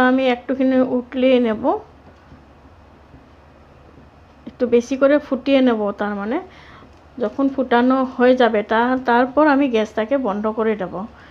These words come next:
তারপর দইটাকে দিয়ে দেব। আসুন আমি দেখি, দেখতে থাকুন।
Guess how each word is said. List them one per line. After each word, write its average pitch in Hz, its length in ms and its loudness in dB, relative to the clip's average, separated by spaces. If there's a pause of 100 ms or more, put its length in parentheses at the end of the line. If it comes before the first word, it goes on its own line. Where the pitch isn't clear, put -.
(340)
তারপর 240 340 0 (120)
দইটাকে 220 480 0
দিয়ে 190 220 -4
দেব। 92 160 -12 (680)
আসুন 269 340 -6
আমি 247 200 -2
দেখি, 240 380 -6 (1600)
দেখতে 226 360 -4
থাকুন। 247 320 -6